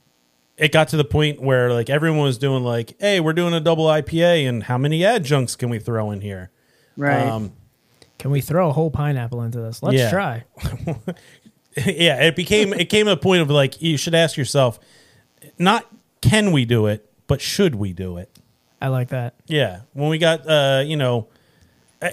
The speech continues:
Speaker 1: what really came to a head for me was when Levante did their birthday cake I-, double I P A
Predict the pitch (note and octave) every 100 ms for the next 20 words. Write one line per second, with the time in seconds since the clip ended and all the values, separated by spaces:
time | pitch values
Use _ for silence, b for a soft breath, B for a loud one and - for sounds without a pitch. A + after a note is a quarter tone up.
0 | F3+ F#3 G#3 F#3+ G3 A3+ G#3+ G#3 F#3 D#3+
1 | C3 C#3+ - D3 D3 C#3 B2 A#2 B2 A#2
2 | G#2+ A#2 A#2+ B2+ B2 G#2+ A2+ G#2 G#2+ G2+
3 | - A#2+ A#2 - C#3+ C3+ - D3+ D#3 -
4 | - _ _ _ _ _ _ _ - C#3+
5 | D#3 - D3 D#3 D#3 D#3 - D#3 D#3 D#3+
6 | D#3+